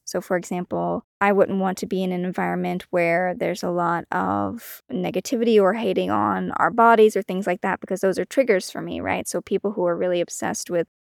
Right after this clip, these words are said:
losing weight, for example, that's not a great environment for me as someone who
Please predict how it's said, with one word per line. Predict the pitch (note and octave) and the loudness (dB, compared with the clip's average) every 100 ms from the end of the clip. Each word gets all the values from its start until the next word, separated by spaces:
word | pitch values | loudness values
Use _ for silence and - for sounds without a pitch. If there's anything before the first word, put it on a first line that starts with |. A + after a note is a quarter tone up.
| - | -2
losing | F#3 G3+ F#3 F#3+ | 2 2 2 2
weight, | A3 - | 2 2
for | - | 0
example, | G#3 A#3+ G3 - F#3+ - | 0 0 -4 -2 -4 -2
that's | G3+ - | -6 0
not | F#3+ | -2
a | E3+ | 0
great | - E3+ - | 0 0 0
environment | F3+ F#3 G3 F#3 F3+ E3+ | -4 -4 -2 -2 -4 -6
for | - | -6
me | F#3+ G3 F3+ | -4 -2 -4
as | F#3+ | -6
someone | - F#3+ F#3 F3+ | -6 -4 -2 -4
who | G#3 F#3 F3+ F3 | -4 -2 -2 -2